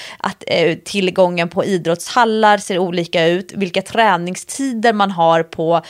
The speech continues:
på dagen. Alltså, när börjar den organiserade idrotten? Och också skillnaden mellan hur mycket fritids-, eh, hemmen,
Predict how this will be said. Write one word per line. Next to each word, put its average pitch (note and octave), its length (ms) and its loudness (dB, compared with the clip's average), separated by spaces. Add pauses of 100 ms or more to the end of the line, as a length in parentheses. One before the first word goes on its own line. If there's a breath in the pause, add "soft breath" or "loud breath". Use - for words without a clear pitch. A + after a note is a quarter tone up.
(380 loud breath)
på G#3 140 0
dagen. F#3+ 560 4
Alltså, F3 240 2
när F#3 340 4
börjar F#3 460 2
den F#3+ 120 2
organiserade E3 800 0
idrotten? F3+ 600 -2
Och G#3+ 80 4
också F#3+ 220 -4
skillnaden F3 480 -2
mellan E3 360 0
hur F#3 100 -4
mycket E3+ 300 -6
fritids-, F3 600 -4
eh, E3 300 -2
hemmen, A3 640 0